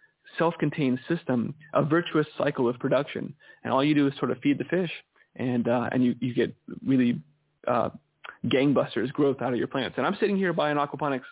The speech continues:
system right now, even though I've, I'm no longer in San Francisco, just because it's, I love it. I love the fish.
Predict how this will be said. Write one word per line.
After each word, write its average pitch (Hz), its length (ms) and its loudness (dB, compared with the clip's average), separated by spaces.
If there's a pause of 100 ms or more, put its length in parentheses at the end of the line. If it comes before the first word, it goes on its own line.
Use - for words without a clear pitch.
(120)
system 143 260 -2
right 120 140 0
now, 139 360 -2 (280)
even 147 200 2
though 139 120 6
I've, 123 180 4 (240)
I'm 131 140 -2
no 131 120 2
longer 131 340 2
in 127 320 0 (120)
San 123 140 0
Francisco, 135 500 -4 (340)
just 139 140 -2
because 135 260 0
it's, 127 200 -4
I - 80 2
love 156 200 2
it. - 200 -4
I 139 60 0
love 127 280 2 (240)
the 131 100 -6
fish. 202 240 -2